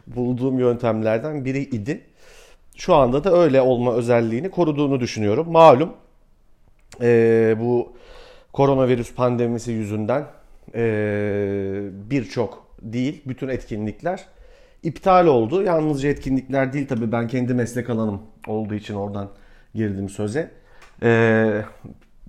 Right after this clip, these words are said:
sektörlerin, çalışmakta olan sektörlerin tamamına yakını biliyorsunuz yaklaşık bir dört buçuk ay, e, kapalı. Abi ne anlatıyorum ben ya? Sanki hani <laughs>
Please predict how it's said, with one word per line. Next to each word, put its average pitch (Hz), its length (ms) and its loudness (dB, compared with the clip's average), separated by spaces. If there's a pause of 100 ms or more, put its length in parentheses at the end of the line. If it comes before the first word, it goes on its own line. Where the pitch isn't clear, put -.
(240)
sektörlerin, 139 800 0 (200)
çalışmakta 127 640 -6
olan 123 300 2
sektörlerin 117 680 -4 (560)
tamamına 127 500 0
yakını 117 360 -4
biliyorsunuz 110 480 -4
yaklaşık 113 440 -4
bir 113 100 -6
dört 117 220 -4
buçuk - 220 -6
ay, 151 140 4 (540)
e, 101 440 -6
kapalı. 143 380 -4
Abi 123 300 -6
ne 123 80 -4
anlatıyorum 110 640 -8
ben 98 100 -8
ya? 92 240 -10 (400)
Sanki 143 500 -8
hani 143 320 -6
<laughs> - 180 -16